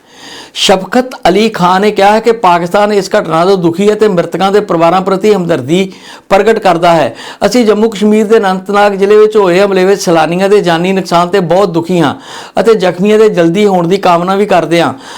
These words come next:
ਪਾਕਿਸਤਾਨ ਦੇ ਨਿਊਜ਼ ਆਊਟਲੈੱਟ ਏ ਆਰ ਵਾਈ ਨਿਊਜ਼ ਨੇ ਆਪਣੇ ਇੱਕ ਲੇਖ ਵਿੱਚ ਪਹਿਲਗਾਮ ਹਮਲੇ ਨੂੰ ਲੈ ਕੇ ਭਾਰਤ ਵਿਰੁੱਧ ਕਾਫੀ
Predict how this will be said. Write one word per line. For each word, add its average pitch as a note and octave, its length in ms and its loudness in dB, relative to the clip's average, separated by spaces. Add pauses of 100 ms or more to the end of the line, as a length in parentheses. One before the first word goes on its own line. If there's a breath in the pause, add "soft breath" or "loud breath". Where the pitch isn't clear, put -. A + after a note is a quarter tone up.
(140)
ਪਾਕਿਸਤਾਨ G#3 500 0
ਦੇ A3+ 120 4
ਨਿਊਜ਼ G3+ 300 0
ਆਊਟਲੈੱਟ G#3 480 0 (300)
ਏ G#3+ 320 4
ਆਰ G3 260 2
ਵਾਈ F#3 280 2
ਨਿਊਜ਼ G3 320 0
ਨੇ G3+ 140 0
ਆਪਣੇ F#3 460 0
ਇੱਕ G#3+ 140 -2
ਲੇਖ G3 300 2
ਵਿੱਚ G3 220 -2 (460 loud breath)
ਪਹਿਲਗਾਮ G#3+ 600 2
ਹਮਲੇ F3+ 280 0
ਨੂੰ G3+ 140 0
ਲੈ E3+ 200 2
ਕੇ G3+ 140 0
ਭਾਰਤ E3 520 0
ਵਿਰੁੱਧ F#3 360 0 (640 loud breath)
ਕਾਫੀ A#3+ 580 2